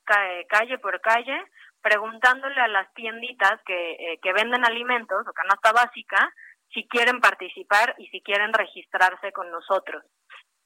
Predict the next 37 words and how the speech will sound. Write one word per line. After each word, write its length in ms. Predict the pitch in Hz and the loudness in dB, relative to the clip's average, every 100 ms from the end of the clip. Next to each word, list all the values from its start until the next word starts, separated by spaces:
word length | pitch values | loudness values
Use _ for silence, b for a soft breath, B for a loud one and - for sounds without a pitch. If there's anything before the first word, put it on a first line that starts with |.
| _ _ - | _ _ -4
Entonces, 300 | 214 240 233 | -2 0 -2
se 80 | |
está 160 | 220 254 | 2 2
haciendo 240 | 254 277 | 2 -4
un 100 | 277 | -2
trabajo 360 | 262 254 233 254 | 2 4 2 -2
titánico 480 | 220 - 196 226 196 | -6 -4 -4 -4 -8
en 140 | 185 - | -8 -2
toda 220 | 220 233 | 2 2
la 140 | 220 185 | 0 -6
ciudad. 360 | 180 175 185 185 | -8 0 0 0
La 120 | 180 | -2
verdad 160 | 196 220 | -2 -4
es 40 | |
que 140 | - 180 | -10 -6
yo 80 | |
ahí 280 | 190 202 202 b b _ - | -6 -6 -10 b b _ 2
agradezco 540 | 190 190 190 208 - | 4 4 2 0 -10
y 40 | 262 | -12
felicito 500 | 220 185 185 202 226 | -12 -12 -12 -10 -6
primero 240 | 214 320 | 0 2
a 120 | 320 | 2
la 20 | 226 | 0
jefa 260 | 220 233 | -2 0
de 80 | 208 | 0
gobierno, 760 | 180 170 180 196 208 220 277 - | -2 -8 -6 -4 -2 -2 -2 2
a, 500 | 185 180 170 170 170 | 4 4 2 0 0
a 140 | 180 170 | -2 -2
nuestro 320 | 175 - 180 | -6 -8 -8
secretario 540 | 190 180 - 202 262 | -2 0 2 2 2
también, 340 | - 180 185 196 | -2 -4 -4 -6
a 60 | 202 | -8
Salala 400 | - 185 185 202 | -2 0 0 0
Ca-, 240 | 165 175 175 165 | 0 -2 -6 -10
eh, 200 | 156 - | -10 -4
a 100 | 175 | 2
Cabani, 500 | 185 190 208 247 | 4 6 4 0